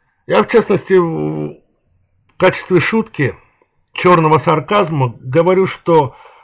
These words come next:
э, видимо, Армении давным-давно действительно пора войти в состав России, и в качестве депутата от Армянской области Армении даже не придется искать такую кандидатуру.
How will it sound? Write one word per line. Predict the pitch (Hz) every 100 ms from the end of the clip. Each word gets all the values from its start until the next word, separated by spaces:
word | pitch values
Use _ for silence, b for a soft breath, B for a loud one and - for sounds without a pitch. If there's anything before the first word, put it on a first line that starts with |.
| -
э, | 151
видимо, | 156 151 208 196 185 165 147 123 - _ -
Армении | 151 156 190 190
давным-давно | 143 147 170 180 170 165 165
действительно | 127 123 175 - 143
пора | 123 - 143 143 127 - _ _ _ _ -
войти | 123 156 151 151
в |
состав | - 135 - 135
России, | - 147 - 190 196 156 _ _ _ _ _ b b
и | 185
в | -
качестве | 202 185 - 151 151
депутата | 147 156 170 170 135 117 95 _ _ -
от | 151
Армянской | 143 135 131 - _ _ - - 151 139 - 143
области | 143 - 190 175 156 - 156 - _ _ _ _ _ _ _ _ _ _ _ _ _ _ _
Армении | - 151 165 170 156
даже | 147 139
не | 156
придется | 156 170 147 131 135
искать | 143 131 - 127
такую | - 123 135
кандидатуру. | 120 135 123 123 135 190 190 175 139